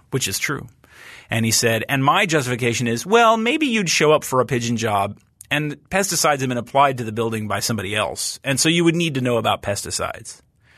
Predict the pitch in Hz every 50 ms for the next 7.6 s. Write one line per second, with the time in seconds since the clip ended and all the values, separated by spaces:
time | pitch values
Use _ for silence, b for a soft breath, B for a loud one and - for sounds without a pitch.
0 | b b b b b b b b b b b b b 113 98 85 87 87 - -
1 | - 76 78 85 90 98 98 _ - - _ _ - 120 110 - 110 98 - -
2 | 117 110 110 104 - 107 98 104 110 113 110 104 101 98 98 104 98 110 113 -
3 | _ - 95 82 85 85 90 104 104 107 104 104 107 113 110 107 104 107 107 104
4 | 104 107 104 101 104 104 104 113 113 107 107 104 107 123 156 170 135 107 107 113
5 | 110 107 127 165 151 104 87 78 85 92 95 - _ - - - 160 165 180 175
6 | 175 - 175 170 156 139 117 113 107 107 - 104 101 101 - - 104 107 110 107
7 | 104 101 95 - - 123 123 117 - 98 80 80